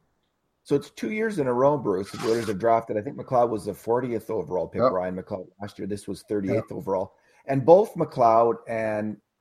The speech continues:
Speaker 1: um, Raphael Lavoie were rated very h-, much more
Speaker 2: Mm-hmm.
Speaker 1: highly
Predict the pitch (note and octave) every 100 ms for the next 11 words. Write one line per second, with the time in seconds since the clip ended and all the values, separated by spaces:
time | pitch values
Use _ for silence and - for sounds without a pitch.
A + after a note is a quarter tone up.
0 | _ _ - F2+ F2+ F#2 F#2 F#2+ G#2+ -
1 | G#2 G2+ F#2 F#2+ G2 G2 G2+ A2 F2+ F2+
2 | G#2 G2+ - - C3 C#3+ C#3 B2+ G#2+ A#2
3 | B2+ F3+ F2+